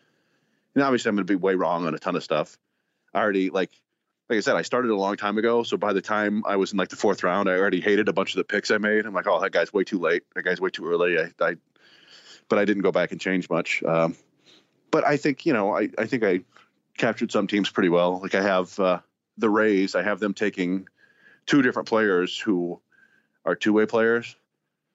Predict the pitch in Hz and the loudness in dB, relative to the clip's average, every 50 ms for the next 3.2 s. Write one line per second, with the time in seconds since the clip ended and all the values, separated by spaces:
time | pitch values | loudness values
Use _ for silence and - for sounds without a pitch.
0 | _ _ _ _ _ _ _ _ _ _ _ _ _ - - 104 - - 117 110 | _ _ _ _ _ _ _ _ _ _ _ _ _ -6 -6 -4 -2 0 2 2
1 | 107 - - 101 95 - 127 117 107 101 101 92 92 - - 101 92 95 95 92 | 0 2 0 0 0 2 2 2 2 2 2 0 -2 -2 0 2 2 4 4 2
2 | 90 - 101 95 90 92 - - 92 82 76 78 113 120 101 80 73 60 76 78 | 2 2 0 -2 -2 -2 -4 -2 -2 -2 0 2 2 2 2 2 0 0 -2 -2
3 | 78 87 92 - | 0 -2 -2 -4